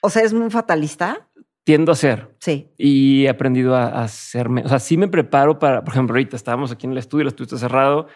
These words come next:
Speaker 2: ayer en la noche el equipo dice, "Pues dejamos aquí las cámaras puestas, ¿no? En el, es que si alguien entra de limpieza y lo tumba sin querer,
Speaker 1: Claro,
Speaker 2: si
Speaker 1: claro.
Speaker 2: algo, oye, pero es que no, es, no, no,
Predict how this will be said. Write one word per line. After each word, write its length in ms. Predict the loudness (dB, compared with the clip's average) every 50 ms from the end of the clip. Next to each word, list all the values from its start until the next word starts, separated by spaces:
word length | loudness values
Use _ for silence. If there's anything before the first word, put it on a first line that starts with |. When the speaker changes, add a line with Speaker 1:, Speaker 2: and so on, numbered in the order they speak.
| _ _ _ -6
Speaker 2:
ayer 220 | -2 -2 0 0
en 60 | 0 -2
la 60 | -2
noche 320 | -2 -4 -6 -10 -14 -16 _ _ _ _ _ _ _ _ _ _ _ _ -10
el 140 | -10 -8 -8
equipo 220 | -8 -8 -6 -4
dice, 140 | -4 -6 -6
"Pues 80 | -8 -10
dejamos 220 | -10 -8 -8 -8
aquí 80 | -8 -8
las 100 | -8 -6
cámaras 320 | -4 -2 -2 -2 -2 -4
puestas, 340 | -4 -4 -6 -6 -6 -8 -6
¿no? 240 | -4 -2 -2 -2 -2
En 280 | -2 -4 -4 -4 -4 -6
el, 160 | -8 -10 -12 _ _ _ _ _ _ _ _
es 160 | -20 -20 -18
que 80 | -14 -10
si 100 | -8 -4
alguien 240 | -4 -4 -4 -6 _ _ -8
entra 280 | -8 -6 -6 -4 -4
de 80 | -4 -2
limpieza 420 | -4 -4 -6 -6 -6 -6 -6 -6 -4
y 80 | -4 -2
lo 160 | -2 -2 -4
tumba 440 | -6 -8 _ -2 0 0 2 0 0
sin 160 | 0 -2 -2
querer, 460 | -2 -2 0 0 0 0 -2 -6 -8 -2
Speaker 1:
Claro, 280 | 0 0 2 2 0
Speaker 2:
si 100 | 0 0
Speaker 1:
claro. 200 | 2 2 2 2
Speaker 2:
algo, 140 | 0 -2 -4 -4
oye, 80 | -4 -4
pero 120 | -2 -4
es 60 | -6
que 180 | -4 -6 -8 -8 -10 _ _ -20
no, 540 | -12 -6 -4 0 0 2 2 2 0 -2 -4 -12 -16
es, 160 | -16 -16 -16 _ -20
no, 260 | -16 -16 -16 -16 -18 _ _ _ _ _ _ _ _ -2
no, 460 | 0 2 2 2 -2 -6 -12 -20 -20